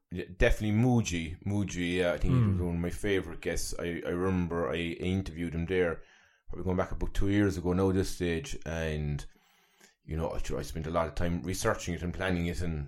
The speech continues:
Speaker 2: Yeah.
Speaker 1: and all the rest, and all these questions made up, and
Speaker 2: Yeah, yeah, yeah.
Speaker 1: this is brilliant now, you know, I'm, I'm
Speaker 2: Yeah.
Speaker 1: all set.
Speaker 2: Yeah.
Speaker 1: And then, and we were actually doing, it was actually through Skype, the,
Speaker 2: Yeah, yeah,
Speaker 1: the,
Speaker 2: yeah.
Speaker 1: um, the interview,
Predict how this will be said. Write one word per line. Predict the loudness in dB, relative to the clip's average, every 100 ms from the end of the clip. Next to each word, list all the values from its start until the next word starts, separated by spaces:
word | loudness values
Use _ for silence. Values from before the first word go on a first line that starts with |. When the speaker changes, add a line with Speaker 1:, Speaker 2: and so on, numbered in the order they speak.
| 2
Speaker 2:
Yeah. | 4 4
Speaker 1:
and | 0 -2
all | -2 0
the | 2
rest, | 2 2 -4 _ _ _
and | 0
all | 0 0
these | -4
questions | 2 4 4 0 -2
made | 0 2 2
up, | 0 -4 -4
and | -2 -4 -4 -6 2
Speaker 2:
Yeah, | 4 6
yeah, | 8
yeah. | 6 6
Speaker 1:
this | 2 0
is | 0
brilliant | 0 2 0 0
now, | 2
you | 2
know, | 2 2
I'm, | 2
I'm | 4
Speaker 2:
Yeah. | 6
Speaker 1:
all | 6
set. | 4 2 2 0 -6 2
Speaker 2:
Yeah. | 4 4 -2 -4
Speaker 1:
And | -2 0 2
then, | 4 4 -2 -8 -14 -4
and | 0
we |
were | 4
actually | 4 4 -2
doing, | -4 0 0 -2
it | -2
was | 0
actually | 2 0 -4 -8 -10
through | -4 -4
Skype, | -4 -6 -6 0 0 0 -4 2
the, | 6
Speaker 2:
Yeah, | 8 8
yeah, | 8
Speaker 1:
the, | 6
Speaker 2:
yeah. | 4
Speaker 1:
um, | 0 -2 -4 -4
the | -4 2
interview, | 2 2 0 0 0